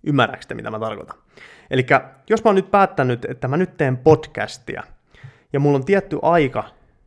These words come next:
millä välillä mä teen sitä podcastia, niin silloin kun mä teen sitä podcastia, niin mä oon sataprosenttisesti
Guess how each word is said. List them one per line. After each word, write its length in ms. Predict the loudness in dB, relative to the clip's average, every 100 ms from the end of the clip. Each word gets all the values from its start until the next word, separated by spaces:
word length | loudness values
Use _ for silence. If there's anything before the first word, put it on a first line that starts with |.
| -4
millä 200 | -2 2
välillä 260 | 2 2 0
mä 100 | 0
teen 220 | 2 2
sitä 140 | 0
podcastia, 640 | -2 -4 -6 -14 -14 -16 -16 -20 -20 _ -10
niin 80 | -6
silloin 320 | -2 0 0
kun 80 | 0
mä 80 |
teen 260 | 0 0 0
sitä 140 | -2
podcastia, 720 | 0 0 0 -4 -6 -6 -6 -6 -12 -6
niin 80 |
mä 80 | -2
oon 100 | -2
sataprosenttisesti 1500 | -2 -2 0 -2 -2 -2 -2 0 -2 -4 -6 -6 -10 -14 -14